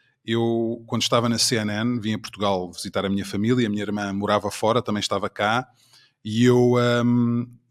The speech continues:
ah, fui fotografado com a minha irmã e com as minhas sobrinhas, não sabia,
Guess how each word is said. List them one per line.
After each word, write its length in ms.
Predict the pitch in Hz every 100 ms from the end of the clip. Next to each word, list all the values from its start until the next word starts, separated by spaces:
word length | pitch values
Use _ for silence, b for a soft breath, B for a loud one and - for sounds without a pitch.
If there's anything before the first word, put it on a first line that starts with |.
| _ -
ah, 200 | 117 110
fui 160 | -
fotografado 540 | 143 - 123 120 127 -
com 80 | 120
a 20 |
minha 140 | 127
irmã 400 | 127 120 117 110
e 60 | 104
com 100 | 123
as 80 | 107
minhas 220 | 110 110
sobrinhas, 720 | - 107 110 107 120 143 - b b b b b _ _ -
não 200 | 127 143
sabia, 680 | - 123 120 120 131 143